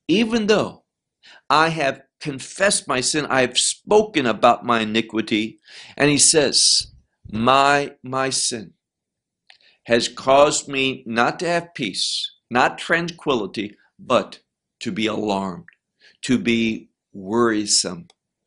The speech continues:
to be, to be very concerned." See, when we're in God's will, we have confidence. When we're outside of God's will,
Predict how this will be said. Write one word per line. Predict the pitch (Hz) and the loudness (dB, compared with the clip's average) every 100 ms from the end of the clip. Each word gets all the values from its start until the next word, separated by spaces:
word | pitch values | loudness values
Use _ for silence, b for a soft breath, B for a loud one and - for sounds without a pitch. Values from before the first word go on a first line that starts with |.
| B B B | B B B
to | - 127 | 0 0
be, | 95 127 131 131 131 - | 2 2 4 4 2 -4
to | 127 | -6
be | 123 123 120 113 - | 0 2 2 2 -6
very | 95 - - 135 139 139 143 - | -20 -12 2 4 6 4 0 -4
concerned." | - 117 - - 117 92 85 _ _ _ _ B B B | -10 -2 2 2 0 -6 -10 _ _ _ _ B B B
See, | - 185 180 | 2 2 2
when | 160 165 | 0 0
we're | 156 - | -2 -2
in | 214 233 | -2 -2
God's | 208 190 165 | 0 0 0
will, | 143 151 104 92 - _ | -4 -2 0 -2 -8 _
we | 101 113 | -2 0
have | 104 - | 0 -2
confidence. | - 101 - - - - - - | -6 -6 -8 -18 -12 -10 -10 -2
When | 127 | 2
we're | 123 117 | 2 2
outside | 160 196 202 - 120 107 | 2 0 0 -2 0 -2
of | 95 | -6
God's | 90 98 92 - | -8 -10 -10 -12
will, | 110 104 98 | -8 -6 -8